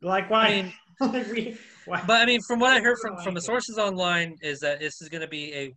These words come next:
Speaker 2: season, a one season show, kinda talking about, you know, and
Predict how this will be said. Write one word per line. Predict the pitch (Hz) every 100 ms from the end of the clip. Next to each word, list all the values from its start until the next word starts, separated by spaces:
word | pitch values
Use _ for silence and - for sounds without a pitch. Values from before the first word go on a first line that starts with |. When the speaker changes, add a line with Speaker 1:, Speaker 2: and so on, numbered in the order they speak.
| _
Speaker 2:
season, | - 170 160 175
a | 139
one | 151 165
season | 165 165 147 147 135 131 120
show, | - 123 104 _ _ _ _ _ _ _
kinda | 139 131
talking | 151 147 160
about, | 143 139 131 131 _ _ _ _ _ _
you | 151 139
know, | 127
and | 135 135